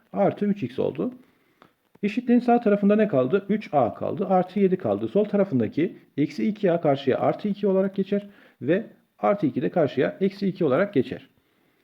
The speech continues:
Beş x eşittir üç a, iki a daha beş a artı beş oldu. Şimdi bu ifadeyi beş ortak çarpan parantezine alırsam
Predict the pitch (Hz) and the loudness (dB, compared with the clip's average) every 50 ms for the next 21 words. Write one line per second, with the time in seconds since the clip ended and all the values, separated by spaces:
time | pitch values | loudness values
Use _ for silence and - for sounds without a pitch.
0 | - _ _ _ - 147 196 240 240 - - 220 220 - - - 196 - - 247 | -20 _ _ _ 0 2 2 2 0 -2 -6 -6 -6 -6 -4 -4 -4 -2 -2 -4
1 | 247 - - 117 113 135 180 - - - - _ _ _ _ _ _ _ _ _ | -2 0 2 4 4 4 2 0 -6 -18 -20 _ _ _ _ _ _ _ _ _
2 | _ _ _ _ - 233 254 247 - - 151 120 - - - 208 208 - 240 190 | _ _ _ _ -2 -2 -2 -2 -4 -2 0 0 0 -2 -4 -6 -6 -4 -2 0
3 | 160 160 160 160 156 156 202 226 208 - - 175 180 175 - - - 120 107 131 | 2 2 2 0 0 0 -2 -2 0 2 2 2 2 2 -2 -6 -2 0 0 0
4 | 190 233 - - _ _ _ - 208 165 110 - - - 220 262 262 - - _ | 0 -2 -6 -14 _ _ _ 0 0 0 0 0 -2 -2 -2 -2 -4 -6 -14 _
5 | _ - 170 185 175 143 - 113 95 - - - - _ _ _ _ _ _ _ | _ 0 2 2 2 2 2 -2 -2 -2 -6 -12 -18 _ _ _ _ _ _ _
6 | _ _ _ _ - _ _ _ - 226 226 226 226 226 - - _ _ - 247 | _ _ _ _ -20 _ _ _ -4 -2 0 0 -2 -2 -4 -12 _ _ -2 0
7 | 254 233 208 202 196 185 185 190 180 185 208 208 202 190 185 - 196 196 - 190 | 0 2 2 2 4 4 4 4 4 4 2 2 2 0 0 0 -2 0 2 0
8 | 190 190 196 202 196 196 180 165 156 147 135 131 120 120 110 101 98 98 98 - | 2 2 2 0 2 2 2 2 2 2 -2 -4 -4 -4 -4 -4 -4 -6 -6 -4
9 | - 175 233 240 - | -4 -4 -4 -4 -8